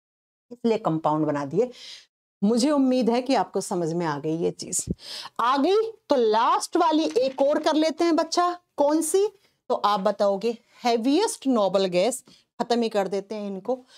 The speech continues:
तो लास्ट वाली का नंबर कितना? सात नंबर कि छह नंबर? रेडोन, रेडोन लिख लो, आर ए डी ओ एन, रेडोन। और रेडोन का सिंबल क्या होता है? आर एन।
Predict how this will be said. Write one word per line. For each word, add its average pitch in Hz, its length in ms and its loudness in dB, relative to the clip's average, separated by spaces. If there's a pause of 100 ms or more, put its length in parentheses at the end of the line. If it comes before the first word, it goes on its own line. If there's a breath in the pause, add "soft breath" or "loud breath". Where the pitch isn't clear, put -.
(240 loud breath)
तो 190 60 -2
लास्ट 240 500 2
वाली 247 300 0
का 220 180 -2
नंबर 196 360 -4
कितना? 196 440 -6 (580)
सात 277 260 -4
नंबर 330 260 -2
कि - 160 -10
छह 220 200 -10
नंबर? 165 280 -10 (640)
रेडोन, 226 420 0 (580)
रेडोन 208 320 0
लिख 160 240 -8
लो, - 120 -18 (720)
आर 262 320 2
ए 233 240 2
डी 202 380 -2 (100)
ओ 170 320 -4
एन, 170 200 -12 (320)
रेडोन। 175 680 0 (480 loud breath)
और 214 140 2
रेडोन 262 640 2
का 247 320 0
सिंबल 247 560 0
क्या 254 160 0
होता 190 320 -2
है? 220 240 -6 (100)
आर 180 320 0 (100)
एन। 156 200 -6